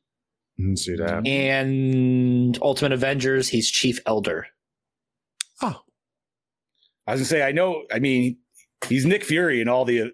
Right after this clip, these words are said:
Speaker 3: all the, like,
Speaker 2: Jefferson
Speaker 3: animated
Speaker 2: Smith
Speaker 3: Marvel
Speaker 2: in the
Speaker 3: shit,
Speaker 2: Max
Speaker 3: dude,
Speaker 2: Steel
Speaker 3: so.
Speaker 2: T V series.
Speaker 3: Like, he, he said one line, I'm just like, "Why does that sound so familiar?" Like, and it was that Instant Hunt.
Speaker 2: Fair enough.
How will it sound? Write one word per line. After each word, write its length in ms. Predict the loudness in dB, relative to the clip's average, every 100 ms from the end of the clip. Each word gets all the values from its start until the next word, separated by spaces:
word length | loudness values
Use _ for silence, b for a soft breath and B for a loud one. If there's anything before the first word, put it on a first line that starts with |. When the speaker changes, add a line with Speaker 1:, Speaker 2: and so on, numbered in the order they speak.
| -2
Speaker 3:
all 160 | 0 2
the, 80 |
like, 120 | 2 2
Speaker 2:
Jefferson 400 | 0 0 0 0
Speaker 3:
animated 280 | 0 0
Speaker 2:
Smith 160 | 0 0
Speaker 3:
Marvel 200 | 0 -2
Speaker 2:
in 80 | -2
the 100 | 0
Speaker 3:
shit, 60 |
Speaker 2:
Max 300 | 0 -2 -2
Speaker 3:
dude, 80 | -4
Speaker 2:
Steel 240 | 0 0 0
Speaker 3:
so. 60 |
Speaker 2:
T 100 | 0
V 140 | -2 -2
series. 580 | 0 2 2 -2 -6 -12 _ _ _ _ b b -4
Speaker 3:
Like, 100 | 0
he, 180 | 0 2
he 140 | 0
said 220 | 0 0
one 340 | 2 2 2 2
line, 320 | 2 0 -4
I'm 80 | -4
just 180 | -2
like, 140 | -2 -4 -8 -12
"Why 280 | -2 0 0
does 120 | 0 0
that 140 | -2
sound 300 | 0 0 0
so 300 | 0 -2 -2
familiar?" 680 | -6 -6 -2 0 0 -2 -2
Like, 280 | -4 -6 -12 _ _ _ _ _
and 100 | -2
it 40 | 0
was 180 | 0
that 180 | -2 0
Instant 320 | -2 -2 -2
Hunt. 320 | 0 0 -2 -6 _ _ _ _ _ _ _ _ _ _ -20 -6
Speaker 2:
Fair 240 | 0 0
enough. 380 | 2 0 -2